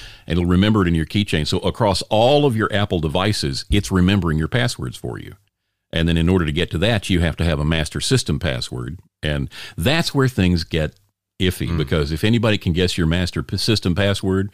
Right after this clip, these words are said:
Speaker 1: which
Speaker 2: Yeah.
Speaker 1: might be, I don't know, password, you know,
Speaker 2: Yeah.
Speaker 1: <laughs> like some people, or they just name it after what's, whatever's on their desk, like, like a coffee cup or something like that.
Speaker 2: Right.
Speaker 1: Yes. And,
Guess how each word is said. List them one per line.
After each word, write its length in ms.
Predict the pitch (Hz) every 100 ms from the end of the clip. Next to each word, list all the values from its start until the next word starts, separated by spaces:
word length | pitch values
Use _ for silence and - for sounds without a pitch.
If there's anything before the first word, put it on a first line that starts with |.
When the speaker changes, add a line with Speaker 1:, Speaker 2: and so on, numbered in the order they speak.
| - - -
Speaker 1:
which 160 | 82
Speaker 2:
Yeah. 80 | 117
Speaker 1:
might 200 | 127 80
be, 260 | 80 69 - _ _
I 120 | - 87
don't 100 | 69
know, 240 | 67 69 -
password, 640 | - 85 87 92 92 98 101 _
you 100 | 101
know, 120 | 95 107 110
Speaker 2:
Yeah. 220 | 107 113 127
Speaker 1:
<laughs> 120 | 147
like 120 | 120 -
some 220 | 117 98
people, 400 | 107 98 120 113 - 156
or 200 | - 85
they 120 | 82 82
just 160 | 90
name 220 | 87 90 87
it 60 |
after 400 | 80 82 82 69 -
what's, 200 | 90 82
whatever's 480 | 90 87 92 85 82
on 140 | 87
their 100 | 82
desk, 460 | 69 82 82 87 - -
like, 260 | 71 65 - _ _ -
like 320 | 87 69 -
a 120 | 69
coffee 380 | 65 98 85 90
cup 480 | - 82 82 80 - -
or 100 | 92
something 340 | - 101 120 107
like 200 | 95 -
that. 220 | 92 78
Speaker 2:
Right. 100 | 92
Speaker 1:
Yes. 220 | 76 - - - - -
And, 460 | 85 85 82 80